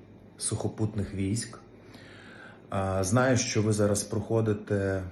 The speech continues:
непростий, непрості випробування, непростий час у вашому житті, але від щирого серця хочу вам побажати зі всім, зі всіма обставинами, зі всіма ситуаціями, які випали на вашу долю,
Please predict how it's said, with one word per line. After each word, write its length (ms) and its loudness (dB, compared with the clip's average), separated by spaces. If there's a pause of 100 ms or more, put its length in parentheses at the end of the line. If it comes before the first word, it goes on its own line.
(480)
непростий, 960 2 (800)
непрості 480 0
випробування, 720 4
непростий 540 0
час 400 -2
у 40 0
вашому 380 0
житті, 440 -2 (720)
але 220 2
від 140 0
щирого 280 2
серця 360 -2
хочу 320 -2
вам 120 2
побажати 880 0 (1400)
зі 160 2
всім, 420 4 (400)
зі 140 -2
всіма 280 2
обставинами, 880 2
зі 120 -4
всіма 580 2 (460)
ситуаціями, 920 2
які 320 -2
випали 360 2
на 80 0
вашу 320 -2
долю, 480 2